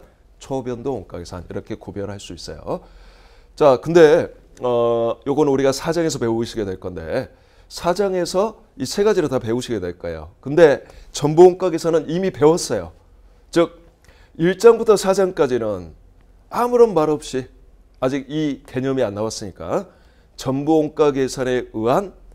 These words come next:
개별 원가, 종합 원가, 실제 원가, 정상 원가, 표준 원가 계산을 배운 거예요, 여러분들이.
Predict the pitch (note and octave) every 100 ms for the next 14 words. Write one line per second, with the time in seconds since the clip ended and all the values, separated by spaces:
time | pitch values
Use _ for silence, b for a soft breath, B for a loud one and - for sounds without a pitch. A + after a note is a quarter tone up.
0 | b b b b - A#2 A#2 C3 C3 B2
1 | B2+ B2 - G#2+ G#2+ G#2+ G#2 - F3 G3
2 | E3+ C#3+ A#2+ - B2 G#2+ G#2 A2 - G2+
3 | F#2+ G2+ F#2+ A#2 A#2+ - D3 D#3 C#3 A#2
4 | A#2 G2+ F2+ F#2 C#3+ G#2 G#2 G#2 F2 D#2
5 | - - F2+ E2 D#2+ D2 C#3+